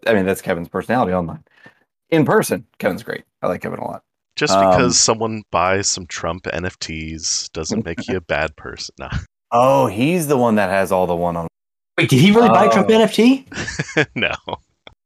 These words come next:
Speaker 3: Oh my God.
Speaker 1: Nobody's that. Nobody here's that stupid.
Speaker 3: You know, it's
Speaker 1: I don't
Speaker 3: the fu-, I thought I told my wife. My wife's been struggling what to get her dad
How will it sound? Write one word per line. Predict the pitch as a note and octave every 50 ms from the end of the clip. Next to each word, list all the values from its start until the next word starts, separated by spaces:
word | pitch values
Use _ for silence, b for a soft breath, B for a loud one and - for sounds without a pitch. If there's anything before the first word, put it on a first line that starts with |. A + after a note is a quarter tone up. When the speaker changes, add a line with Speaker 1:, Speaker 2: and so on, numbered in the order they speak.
| _ _ _ _ -
Speaker 3:
Oh | C#3 C#3 D3
my | C#3+ B2+ C3+ B2+
God. | A#2+ C3 B2 C3 B2+ A#2 A2+ - - _ _ _
Speaker 1:
Nobody's | - A#2+ B2+ A#2+ A#2 G#2 F#2 D#2 E2
that. | F#2+ D2+ F#2+
Nobody | A2 A#2 A2 G#2 G2 F2+
here's | E2+ F2 E2 D2
that | - F2 E2+ F2+ F#2+ F#2 - -
stupid. | - - - - - - - G#2+ A#2+ - _ _ _ _ _ _ _ _
Speaker 3:
You | - C3+ D#3+
know, | F3+ G3 A3 C#4
it's | C4+ A3 -
Speaker 1:
I | -
don't | A3 G3 G3
Speaker 3:
the | -
fu-, | D#3+ - -
I | - D3+ E3 D#3+
thought | - - F3+ E3+ - D#3+
I | D#3+ D#3+ D#3 D3
told | C#3+ - D#3 D#3 D3+
my | D3+ C#3+ C3+
wife. | B2+ C#3 C3+ B2+ A#2+ B2 C3 C3 - - D3+
My | C#3+ D3
wife's | D3 D3+ D#3+ D3+ -
been | - B2+
struggling | A#2+ - - A#2 A2+ B2 B2 A#2+
what | A2 A2 G#2+
to | - A2
get | A2+ G#2+ G2+
her | A2 G#2
dad | F#2 G2+ G2+ G2+ G2+ G#2 A2+ A#2 B2 - -